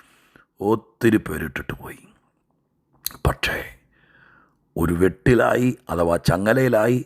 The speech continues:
അഥവാ പൂട്ട് വീണു എന്നറിഞ്ഞിട്ടും തിരക്കി പിടിച്ച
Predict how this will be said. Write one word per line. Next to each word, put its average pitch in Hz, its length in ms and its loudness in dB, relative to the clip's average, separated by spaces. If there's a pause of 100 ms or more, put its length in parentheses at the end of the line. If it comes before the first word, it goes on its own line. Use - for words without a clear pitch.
(140)
അഥവാ 87 260 -2
പൂട്ട് 127 500 0
വീണു 120 360 2 (180)
എന്നറിഞ്ഞിട്ടും 87 880 -4 (1300)
തിരക്കി - 440 0
പിടിച്ച - 520 -10